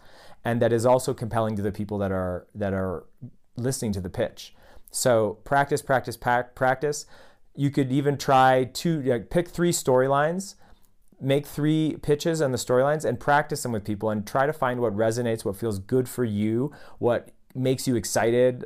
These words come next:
to lie in bed at night and think about, and what captivates people when you're pitching it to them. So that's step two, practice. Oh, one other thing on step two.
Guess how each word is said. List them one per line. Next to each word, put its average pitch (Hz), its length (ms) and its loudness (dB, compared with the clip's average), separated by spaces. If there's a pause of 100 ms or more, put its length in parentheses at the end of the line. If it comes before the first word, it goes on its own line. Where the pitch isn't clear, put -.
to 110 200 -2
lie 107 200 0
in 110 120 -2
bed 110 180 2
at 117 80 0
night 117 180 0
and 98 120 -4
think 113 120 -4
about, 131 380 0 (420)
and 120 320 0
what 120 220 2
captivates 117 480 -2
people 101 240 -4
when 101 140 0
you're 95 80 -2
pitching 98 320 -4
it 90 80 -8
to 85 100 -8
them. 87 240 -12 (680)
So 123 100 -2
that's 127 100 0
step 131 220 0
two, 95 220 -4
practice. - 640 -6 (200)
Oh, 143 120 6
one 151 200 8
other 175 140 8
thing 160 180 2
on 143 120 4
step - 260 2
two. 120 300 0